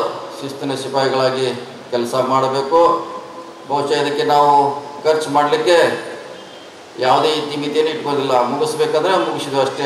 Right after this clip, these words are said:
ಅದು ಎಷ್ಟಾಗಿದೆ ಅಂತ ಬಹುಶಃ ನಮಗೂ ಕೂಡ ಇಲ್ಲ. ಇದನ್ನು ಅಧ್ಯಕ್ಷರು ಕಂಡುಹಿಡಿಬೇಕಾಗುತ್ತೆ, ನಾವು ಎಷ್ಟು ಖರ್ಚು ಮಾಡಿದ್ವಿ ಅಂತ. ಯಾವುದೇ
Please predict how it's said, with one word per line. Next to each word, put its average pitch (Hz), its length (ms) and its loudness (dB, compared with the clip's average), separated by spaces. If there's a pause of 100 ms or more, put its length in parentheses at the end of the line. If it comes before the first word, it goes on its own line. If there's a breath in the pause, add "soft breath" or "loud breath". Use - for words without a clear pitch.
ಅದು 127 160 0
ಎಷ್ಟಾಗಿದೆ 143 380 2
ಅಂತ 143 160 -4
ಬಹುಶಃ 143 280 0
ನಮಗೂ 131 260 -2 (100)
ಕೂಡ 139 80 2 (120)
ಇಲ್ಲ. 151 100 2 (180)
ಇದನ್ನು 143 260 0
ಅಧ್ಯಕ್ಷರು 143 480 2 (360)
ಕಂಡುಹಿಡಿಬೇಕಾಗುತ್ತೆ, 139 800 2
ನಾವು 135 100 0
ಎಷ್ಟು - 160 -8
ಖರ್ಚು 120 260 -2
ಮಾಡಿದ್ವಿ 120 300 0
ಅಂತ. 117 140 0 (760)
ಯಾವುದೇ 139 240 2